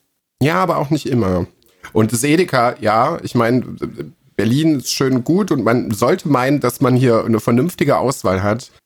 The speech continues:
Das nächste Edeka, was wir haben, ist bei uns am Bahnhof. Das habe ich vorher auch noch nie gesehen. Ich war ein bisschen geschockt, als ich, als ich das erste Mal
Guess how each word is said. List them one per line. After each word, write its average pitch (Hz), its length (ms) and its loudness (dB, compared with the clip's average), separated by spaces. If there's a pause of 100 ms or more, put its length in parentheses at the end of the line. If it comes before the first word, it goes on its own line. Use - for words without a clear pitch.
Das - 140 -4
nächste 147 320 0
Edeka, 123 420 0
was 107 200 -4
wir 127 280 0
haben, 104 360 0
ist 107 120 -2
bei 101 80 -2
uns 120 180 -2
am 120 140 0
Bahnhof. 113 680 0 (320)
Das - 160 0
habe 110 100 0
ich - 120 -4
vorher 127 340 0
auch 110 140 -2
noch 120 120 2
nie 110 440 2
gesehen. 117 520 2
Ich - 160 -8
war 117 100 0
ein 117 100 0
bisschen 127 260 -4
geschockt, - 440 -2
als - 200 -4
ich, - 200 -12 (260)
als 113 200 -2
ich 127 80 -8
das - 160 -6
erste 123 300 0
Mal 131 360 0